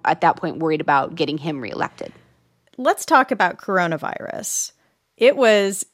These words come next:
Speaker 2: a very chaotic time. The White House was changing chiefs of staff just as America was coming to the terms with the fact that this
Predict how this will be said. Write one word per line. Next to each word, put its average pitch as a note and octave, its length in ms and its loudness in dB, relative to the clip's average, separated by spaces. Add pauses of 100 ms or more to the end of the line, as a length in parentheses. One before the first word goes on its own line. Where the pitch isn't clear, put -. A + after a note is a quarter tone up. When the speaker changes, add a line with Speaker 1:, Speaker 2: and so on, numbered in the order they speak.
Speaker 2:
a F#3+ 320 2
very G3 440 2
chaotic F3 560 2
time. E3 520 -4 (120)
The F3+ 340 -2
White G#3 260 4
House G3+ 220 2
was F#3+ 160 -4
changing A3 460 2
chiefs A#3+ 280 -4
of F3+ 100 -4
staff F#3+ 760 2 (320)
just G#3 460 0
as F#3+ 260 4
America F#3+ 460 2
was F3+ 120 -2
coming F3+ 240 -4
to F3 80 0
the E3+ 120 -2
terms F3 420 -4
with E3+ 120 -6 (120)
the E3 80 -8
fact D#3+ 480 0
that - 160 -8
this - 360 -4